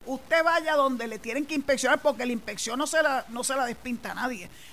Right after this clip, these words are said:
Vaya, inspeccione su carro donde usted acostumbra de-, a inspeccionarlo, y allí mismo lo van a ayudar a convertir su malvete de, ¿verdad?, de pegatina en un malvete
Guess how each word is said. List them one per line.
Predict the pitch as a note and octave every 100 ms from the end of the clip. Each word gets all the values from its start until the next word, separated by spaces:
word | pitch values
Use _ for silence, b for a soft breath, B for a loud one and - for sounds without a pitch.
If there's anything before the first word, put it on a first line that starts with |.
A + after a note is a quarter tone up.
| B
Vaya, | G3+ A#3 C4+
inspeccione | C#4+ C#4 C4 A3+ A#3+
su | B3+
carro | E4 F#4 D#4+
donde | B3+ A3
usted | - B3
acostumbra | A#3+ A3+ - A#3 A3+
de-, | G#3+ G#3
a | A#3 A3+
inspeccionarlo, | A3+ - B3+ - D4 G4 G4 C#4+ C#4 B B
y | B3
allí | C#4 C#4+ F4+
mismo | F#4 F4 D#4
lo | C4
van | B3
a | C4+
ayudar | C4 C4 C#4+ G#3+ - - - - - - - - - - -
a | D4
convertir | C#4+ C#4+ B3+ B3+ - E4+ F4
su | F4+
malvete | E4+ D4+ C4+ E4 E4 D#4+
de, | C#4 C4 C4 B3+ B3 A#3 A3
¿verdad?, | G#3+ C4 E4 E4
de | C4
pegatina | B3+ B3 B3 B3 F4 C4 A3 -
en | G#3+
un | A3
malvete | B3 A#3 A3+ B3+ C#4+